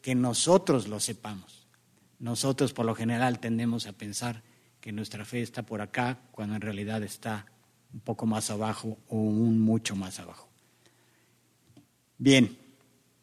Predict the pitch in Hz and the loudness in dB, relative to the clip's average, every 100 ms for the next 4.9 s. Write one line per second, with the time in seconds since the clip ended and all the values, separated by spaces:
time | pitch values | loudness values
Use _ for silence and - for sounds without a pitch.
0 | _ _ _ _ _ _ - 131 123 120 | _ _ _ _ _ _ 4 8 10 10
1 | 120 113 - - - _ _ _ _ _ | 8 6 0 -20 -20 _ _ _ _ _
2 | _ _ _ 135 139 143 196 202 - 170 | _ _ _ 6 8 8 10 10 10 8
3 | 160 147 131 170 170 165 156 156 143 147 | 8 8 6 10 12 12 10 8 8 10
4 | 156 139 - 123 127 127 143 170 | 8 6 4 4 4 6 8 6